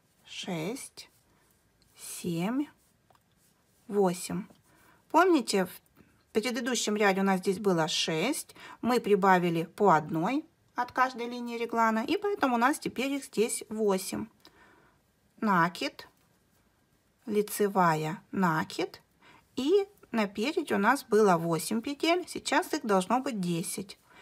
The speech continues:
Три, четыре, пять, шесть,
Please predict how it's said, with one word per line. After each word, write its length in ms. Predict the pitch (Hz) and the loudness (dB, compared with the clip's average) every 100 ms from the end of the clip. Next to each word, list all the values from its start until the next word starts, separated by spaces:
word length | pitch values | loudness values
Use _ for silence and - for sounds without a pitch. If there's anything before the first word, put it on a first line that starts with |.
| - _ - | -20 _ -8
Три, 560 | 214 202 185 233 302 302 _ _ _ _ _ _ _ - | -2 0 2 2 0 -4 _ _ _ _ _ _ _ -12
четыре, 680 | - - - 185 180 226 330 _ _ _ _ _ _ _ _ _ _ | -10 -8 -2 0 0 0 -4 _ _ _ _ _ _ _ _ _ _
пять, 580 | - 202 185 277 - - _ _ _ _ _ _ _ _ _ | -4 0 0 -2 -6 -16 _ _ _ _ _ _ _ _ _
шесть, 880 | - - 214 190 202 277 - - | -12 -8 -6 -4 -4 -6 -10 -18